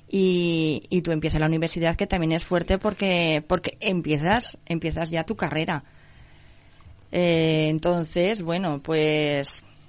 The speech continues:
hay que, que pensar un poco en los estudios porque, digamos, es, em, vuestro,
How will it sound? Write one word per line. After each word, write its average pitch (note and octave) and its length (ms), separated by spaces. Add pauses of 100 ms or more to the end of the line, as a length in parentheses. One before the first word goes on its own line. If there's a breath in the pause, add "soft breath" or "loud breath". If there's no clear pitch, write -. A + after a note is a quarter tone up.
(180 loud breath)
hay D#3+ 180
que, D3 720
que E3 100
pensar D#3+ 300
un D#3+ 80
poco D#3+ 180
en D#3 60
los D#3 180
estudios E3 440
porque, E3 400
digamos, D#3 540
es, D#3+ 280
em, D3+ 680 (800)
vuestro, D3 1120